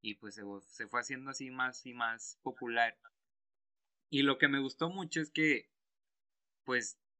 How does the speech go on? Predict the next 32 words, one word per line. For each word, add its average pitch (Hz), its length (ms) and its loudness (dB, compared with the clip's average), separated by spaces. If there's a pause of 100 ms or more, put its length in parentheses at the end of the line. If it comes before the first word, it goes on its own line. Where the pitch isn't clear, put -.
(180)
después 123 480 -2
de 160 200 4
lo 147 180 4
que 131 100 0
hizo 123 240 -4
con 151 180 -2
Luisito 131 480 -4
y 117 60 -14
todo, 117 440 -2 (1080)
pues, 127 340 2
yo 139 200 8
también, 156 400 10 (120)
por 123 180 10
ahí 117 140 12
lo 127 140 0
conocí, 135 400 -2
obviamente, 127 640 -4 (760)
y 135 160 4
lo 131 100 8
empecé 135 280 2
a 127 40 0
seguir 165 320 0
en 165 140 2
Instagram 156 560 2
y 131 60 -6
todo, 135 340 0
y 147 100 0
todo 135 220 0
lo 170 140 0
que 120 120 -4
sube 127 200 -6
está, 135 480 2